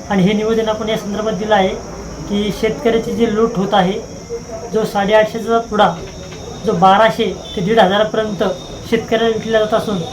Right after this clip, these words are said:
याच्या संदर्भात आपण हे निवेदन दिलं आहे आणि हे निवेदनद्वारे तात्काळ तहसीलदार मॅडम यांना कळवण्यात आलं आहे की जे कृषी संचालक शेतकऱ्याची लूट करत आहेत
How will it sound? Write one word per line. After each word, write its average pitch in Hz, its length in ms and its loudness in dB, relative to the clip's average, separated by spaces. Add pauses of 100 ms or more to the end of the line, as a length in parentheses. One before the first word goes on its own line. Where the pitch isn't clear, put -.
(1040)
याच्या 226 220 4
संदर्भात 220 440 4
आपण 214 280 2
हे 196 100 2
निवेदन 208 340 -2
दिलं 208 180 2
आहे 196 200 4 (580)
आणि 214 100 0
हे 196 160 4
निवेदनद्वारे 220 600 2 (380)
तात्काळ 214 380 6 (440)
तहसीलदार 233 380 2
मॅडम 220 300 0
यांना 226 220 2
कळवण्यात 214 420 -4
आलं 214 140 4
आहे 185 120 2 (440)
की 220 220 -2
जे 226 180 4
कृषी 240 500 -2
संचालक 226 420 2 (680)
शेतकऱ्याची 240 640 2
लूट 233 80 2
करत 240 260 2
आहेत 214 160 4